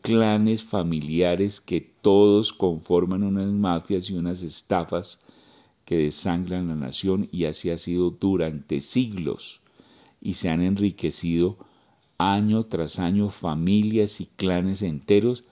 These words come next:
y ostentan el poder y el dinero que debería estar en manos de gente honesta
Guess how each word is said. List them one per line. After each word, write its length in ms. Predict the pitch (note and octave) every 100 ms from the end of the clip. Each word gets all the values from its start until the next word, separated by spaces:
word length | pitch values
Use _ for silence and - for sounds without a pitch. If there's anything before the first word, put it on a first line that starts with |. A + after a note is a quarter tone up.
| _ - _ _ _
y 140 | G2
ostentan 640 | G2 F2+ - G2+ G2+ A2 A2
el 160 | G2 E2+
poder 400 | D2+ D#2 E2+ F#2+
y 160 | G#2
el 100 | F#2+
dinero 540 | E2 D#2 E2 F#2+ G2 -
que 200 | G2+ F2+
debería 640 | F2 F2 D#2+ D#2+ G2 G2
estar 540 | G2+ - G#2+ A2 C3+ _ - _ _ _ E2
en 160 | D2+ D#2
manos 380 | D#2+ E2+ F#2 F2+
de 120 | D#2+
gente 380 | D#2+ D2 - E2+
honesta 520 | F#2+ G#2 - A#2